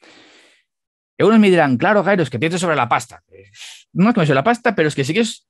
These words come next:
tener un sonido de verdad, merece la pena ahorrar, porque el que compra morralla o el que compra cosas como esta, va a comprar dos veces. Te vas a gastar ochenta euros en este micrófono, dirás, "Madre mía, qué asco", al cabo de dos meses,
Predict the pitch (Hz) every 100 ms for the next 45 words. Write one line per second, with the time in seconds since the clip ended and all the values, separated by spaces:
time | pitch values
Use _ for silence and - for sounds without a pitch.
0 | - 165 185 151 - 208 208 190 175 156
1 | 147 202 - 143 202 233 185 120 110 -
2 | 127 120 131 226 - _ _ _ _ _
3 | _ _ _ - 127 131 123 123 127 254
4 | 220 196 - _ _ _ _ _ _ _
5 | _ _ _ _ _ - 127 120 175 208
6 | 254 170 127 156 156 139 147 139 135 127
7 | 147 - - - _ - 127 151 139 151
8 | 135 131 120 87 - _ _ _ _ -
9 | 135 170 160 - 110 107 123 123 185 160
10 | 120 127 151 202 208 190 175 233 _ _
11 | _ _ _ _ _ _ _ 135 147 120
12 | - _ 120 135 143 143 131 127 123 123
13 | 165 123 117 113 120 107 220 -